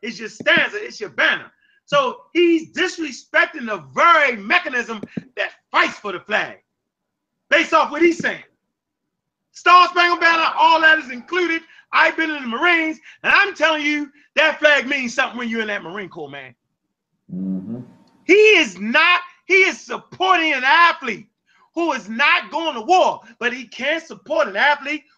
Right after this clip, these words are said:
Speaker 1: who's not standing for the Star Spangled Banner.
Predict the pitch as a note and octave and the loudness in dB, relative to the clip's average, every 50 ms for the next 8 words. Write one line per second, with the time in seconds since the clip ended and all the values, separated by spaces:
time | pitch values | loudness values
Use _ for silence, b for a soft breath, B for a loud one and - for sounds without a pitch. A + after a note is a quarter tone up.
0 | _ _ A3+ G#3 E3 D#3+ G#3+ B3+ C4+ C4+ - - - _ G3 G#3 A#3+ C4 C4+ C#4+ | _ _ -18 -18 -12 -6 -4 -4 -4 -4 -8 -14 -12 _ -6 -6 -6 -6 -8 -12
1 | C#4+ D4 _ _ _ _ _ B3+ - D#3 D3 - - - - F#3+ A3+ C4 C4+ B3+ | -18 -20 _ _ _ _ _ -12 -12 -12 -12 -18 -18 -8 -6 -4 -4 -4 -4 -6
2 | - - A#3+ G3+ E3 B2+ A#2+ _ _ F3+ C4 D#4 E4+ F4 E4+ E4 | -8 -8 -8 -8 -8 -12 -16 _ _ 0 0 2 0 0 -4 -8